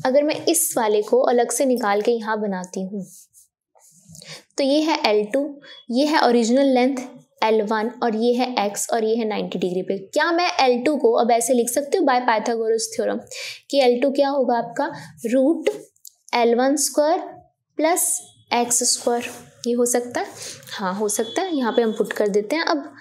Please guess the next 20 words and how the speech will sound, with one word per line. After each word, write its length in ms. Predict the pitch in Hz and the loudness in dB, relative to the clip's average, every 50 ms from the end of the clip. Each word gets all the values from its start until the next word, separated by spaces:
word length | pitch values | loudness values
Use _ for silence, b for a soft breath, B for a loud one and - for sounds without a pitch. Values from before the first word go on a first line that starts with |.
| B B B B B B B - | B B B B B B B -4
तो 180 | 233 - 262 247 | -4 -2 0 2
एम 220 | 233 226 220 214 214 | 2 2 2 0 0
जी, 220 | 202 - 269 311 370 392 392 392 - b b b b b b _ - | -2 -2 -2 -2 -2 -4 -6 -8 -18 b b b b b b _ -4
ये 160 | 220 226 254 | -2 0 0
आ 100 | 240 226 | 2 0
जाएगा 400 | 214 202 208 208 202 202 220 262 339 370 - - - _ _ _ - - _ _ - - | 0 0 0 0 0 2 0 0 -2 -2 -6 -14 -20 _ _ _ -20 -20 _ _ -2 0
एक्स 300 | 269 311 285 - - 311 | 0 0 2 0 0 2
स्क्वायर 540 | 302 - - - - 269 254 254 262 269 269 269 - - | 2 2 2 2 2 4 4 4 4 2 0 -2 -8 -4
प्लस 300 | - 254 240 247 247 - - - - 208 | 0 2 2 2 2 -2 -4 -4 -4 -2
एल 160 | 208 208 208 214 | 0 0 0 0
वन 160 | 226 247 254 269 | -2 -2 -2 -2
स्क्वायर 480 | 254 - - - 226 214 214 214 214 214 - | -4 -4 -2 -2 0 0 0 -2 -4 -8 -8
की 160 | - 233 220 220 226 - - 208 | -6 -4 -4 -2 -4 -4 -6 -4
one 320 | 202 208 202 202 202 202 | -4 -2 -2 0 -2 0
by 220 | 196 202 196 202 196 196 - | 0 0 -2 -2 -4 -6 -4
two 140 | - 254 226 226 - - - 214 | -2 -2 0 -2 -4 -6 -8 -6
divide 480 | 196 196 208 196 196 190 190 196 196 196 | -2 -2 0 0 0 0 0 0 0 0
में 340 | 214 285 453 427 - - - _ _ - - - _ _ - | 0 0 0 0 -4 -8 -16 _ _ -14 -14 -14 _ _ -4
टू 400 | 277 277 285 285 294 294 285 285 - | 0 0 0 0 0 -4 -6 -4 -2
ए 120 | 214 202 | 0 0